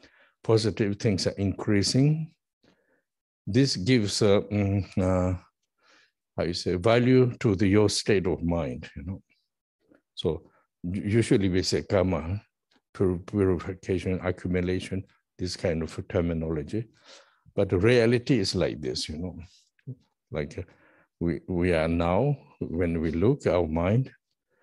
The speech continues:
we don't see, but, uh, f-, fully we are a tendency of the hu-, human beings right now,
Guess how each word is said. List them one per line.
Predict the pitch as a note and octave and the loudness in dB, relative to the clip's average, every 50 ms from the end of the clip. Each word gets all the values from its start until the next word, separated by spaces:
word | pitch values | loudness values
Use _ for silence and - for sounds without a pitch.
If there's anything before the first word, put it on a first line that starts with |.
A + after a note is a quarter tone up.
| _ _ _ _ _ _ _ | _ _ _ _ _ _ _
we | G2+ F#2+ | -2 0
don't | E2 A2+ A2 A2 A2 G2+ | 2 4 4 4 2 2
see, | - - - C3+ C3 D3 D3+ C#3 | 0 0 2 2 4 4 2 2
but, | C#3+ B2 G2+ G2 F2+ | 2 2 0 2 2
uh, | G#2 F#2 - - _ _ _ _ - - - G2+ | 0 -2 -4 -10 _ _ _ _ -14 -10 -10 -12
f-, | F#2+ - - - - | -12 -10 -10 -10 -8
fully | - - - C#3+ B2+ A#2+ A#2 B2 B2 A#2 - | -2 2 4 4 4 4 4 2 2 0 0
we | - G2+ G#2+ G2+ | 0 2 4 4
are | F#2+ F2 F#2 F#2+ F2 F2+ - - - | 4 2 2 0 -2 -4 -10 -6 -2
a | G2+ F2 F2+ F#2 - - _ _ _ _ _ - | 0 0 2 0 -2 -8 _ _ _ _ _ -2
tendency | A#2 G#2+ G#2 G2 F#2 G2 G2 F#2 - - - | 0 2 2 2 2 2 0 0 -2 -4 -2
of | F#2 F#2+ F2 - - | -2 -4 -4 -2 0
the | G2 G2 F#2+ G2 - _ _ - | 0 0 0 -2 -6 _ _ -12
hu-, | F2+ - G2+ | -8 -6 -6
human | G2+ - - A#2+ A#2 A2 G2 E2 | -4 0 2 2 4 4 2 2
beings | D2+ F#2+ F#2 D#2+ C#2 E2 - - - | 0 -2 -2 -2 -4 -6 -6 -6 -2
right | E2 F2+ F2+ E2 | -2 -2 -2 -2
now, | E2 F2 F2+ F2 - - E2 | -4 -4 -4 -4 -6 -8 -12